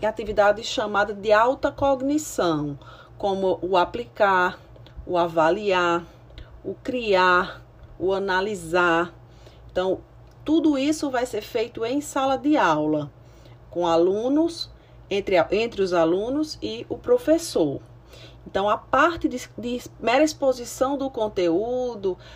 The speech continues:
a, a, o acesso a essas informações presentes nos livros, nos materiais, vão estar em momento prévio, ou seja, fora da sala de aula, e, a,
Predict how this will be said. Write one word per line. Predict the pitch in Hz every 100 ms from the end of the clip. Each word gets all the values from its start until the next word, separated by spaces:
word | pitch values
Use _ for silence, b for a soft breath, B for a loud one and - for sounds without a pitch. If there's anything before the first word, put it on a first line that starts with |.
| B -
a, | 170 180 - 160 175 170 180 180 -
a, | 170
o |
acesso | 202 - - 277 320 -
a | 226
essas | - 226 214
informações | 214 208 214 208 185 190 - 208 233 247 208 - B B B - -
presentes | 214 196 175 214 254 277 262 196 175
nos | 180 196 185
livros, | 170 185 226 202 185 180
nos | 175 180
materiais, | 170 170 170 156 160 196 240 262 208 - B B
vão | 190 208 233
estar | 277 - - 247
em | 285
momento | 285 269 269 285 311
prévio, | - 294 202 156 143
ou | 180
seja, | - 165 165
fora | - - 233 285 285
da | 269
sala | 262 226 202 196
de | 240 262
aula, | 202 170 170 208 311 415 B B B B B -
e, | 233 262
a, | 262